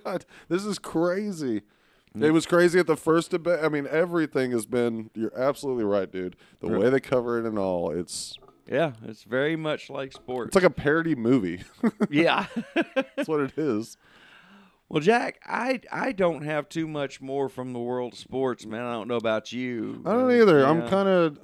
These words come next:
Speaker 1: um, I'm just, it's a bummer when your team's not in it, man.
Speaker 2: Yeah,
Speaker 1: To,
Speaker 2: yeah.
Speaker 1: to try to be talking about sports so much.
Speaker 2: Right.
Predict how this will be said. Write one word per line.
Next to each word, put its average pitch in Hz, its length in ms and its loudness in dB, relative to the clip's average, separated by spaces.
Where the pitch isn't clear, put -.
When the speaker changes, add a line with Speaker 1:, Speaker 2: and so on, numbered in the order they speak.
Speaker 1:
um, 143 420 -4
I'm 151 220 -2
just, - 420 -4
it's 147 180 0
a 170 80 4
bummer 180 480 2
when 156 140 2
your 139 80 0
team's 139 360 2
not 120 240 4
in 104 180 4
it, 90 100 -2
man. 95 320 -2
Speaker 2:
Yeah, 123 320 -2
Speaker 1:
To, 101 80 -4
Speaker 2:
yeah. 120 260 2
Speaker 1:
to 117 160 -2
try 135 320 4
to 127 140 4
be 127 400 0
talking 135 340 2
about 123 400 2
sports - 480 -2
so 113 240 2
much. 104 420 -2
Speaker 2:
Right. 107 240 -2